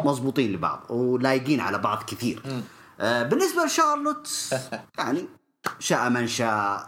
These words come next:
Speaker 1: أبى من أبى.
Speaker 2: <laughs>
Speaker 1: والله شارلوت يعني، آه، اللقب لايق عليها،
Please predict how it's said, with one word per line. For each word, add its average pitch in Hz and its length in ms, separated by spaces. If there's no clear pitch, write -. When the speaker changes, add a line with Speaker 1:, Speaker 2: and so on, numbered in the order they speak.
Speaker 1:
أبى 110 240
من 95 220
أبى. 95 480
Speaker 2:
<laughs> - 240
Speaker 1:
والله 110 460
شارلوت 110 720
يعني، 107 720
آه، 87 480
اللقب 143 500
لايق 113 360
عليها، - 320